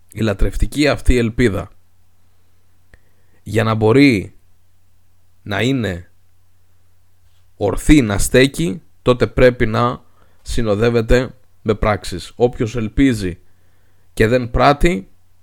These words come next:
τότε αυτή είναι μια ελπίδα του αέρα, ανούσια, ανύπαρκτη.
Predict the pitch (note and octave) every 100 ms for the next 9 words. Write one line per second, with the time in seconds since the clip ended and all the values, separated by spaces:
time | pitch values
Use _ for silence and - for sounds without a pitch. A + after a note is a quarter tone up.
0 | - - - _ _ B2 B2+ A2+ - -
1 | A#2+ A#2 A#2 A#2 A#2+ A#2 G#2+ - A#2 A#2
2 | A#2 A#2 - - - - G#2+ G#2 G#2+ F#2
3 | E2+ - - - - - - - G#2+ A#2
4 | A#2+ - F2 E2 - - - - - G#2
5 | B2 C3 G2+ F#2 - -